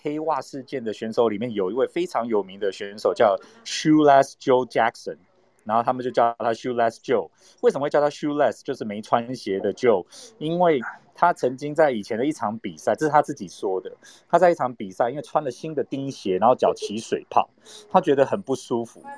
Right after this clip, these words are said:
他后来要站上打击区的时候，他干脆就把鞋子脱了，他就光着脚丫子上去打击，然后所以就，啊，有了这个小绰号这样。啊，不好意思，我旁边有一些杂音，我换个位置。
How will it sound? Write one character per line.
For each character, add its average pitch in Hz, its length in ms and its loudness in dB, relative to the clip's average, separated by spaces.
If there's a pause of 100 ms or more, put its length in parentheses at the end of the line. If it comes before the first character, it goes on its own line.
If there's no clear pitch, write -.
(200)
他 - 100 6
后 180 160 6
来 123 100 8
要 147 120 8
站 143 180 4
上 139 160 0
打 98 180 2
击 110 140 -10
区 - 140 -8
的 117 80 -2
时 135 40 -2
候， 127 60 4
他 127 60 -2
干 127 180 -2
脆 143 80 -6
就 - 100 -6
把 - 120 0
鞋 101 260 -12
子 107 160 -18
脱 131 320 2
了， 101 160 -2 (420)
他 156 60 -6
就 147 120 -6
光 175 180 4
着 165 100 0
脚 98 180 0
丫 123 160 4
子 123 120 -12
上 131 160 2
去 123 100 -10
打 73 220 -6
击， - 160 -20 (500)
然 113 160 0
后 139 80 0
所 143 240 -4
以 123 60 -6
就， 113 420 -4
啊， 95 260 -8 (120)
有 104 160 -4
了 104 80 -4
这 147 100 -4
个 127 80 -8
小 92 220 -4
绰 101 240 -2
号 101 200 -2
这 92 120 -12
样。 87 100 -8 (420)
啊， 95 140 -8
不 127 160 0
好 113 80 -2
意 110 60 -8
思， 101 100 -14
我 90 60 -12
旁 95 160 -16
边 107 120 -12
有 92 80 -6
一 101 60 -6
些 101 160 -4
杂 87 240 0
音， 95 140 -8
我 87 80 -4
换 107 180 0
个 87 80 -10
位 92 160 -6
置。 - 240 -14